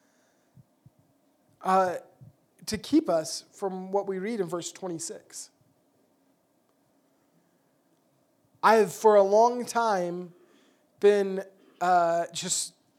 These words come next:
wary of what we read in verses twenty-six through thirty. I mean, it's hard language.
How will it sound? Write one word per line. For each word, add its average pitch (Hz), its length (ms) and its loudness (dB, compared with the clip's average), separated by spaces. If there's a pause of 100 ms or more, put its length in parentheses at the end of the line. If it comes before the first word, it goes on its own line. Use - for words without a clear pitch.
(480)
wary 175 760 4
of 170 440 -2
what 190 200 0
we 202 120 -4
read 208 280 -2
in 165 80 -4
verses 165 420 -4
twenty-six 196 640 -4
through 180 200 -6
thirty. 185 320 0
I 156 60 -2
mean, 175 160 -6
it's - 280 -12 (280)
hard 220 260 2
language. 160 720 -10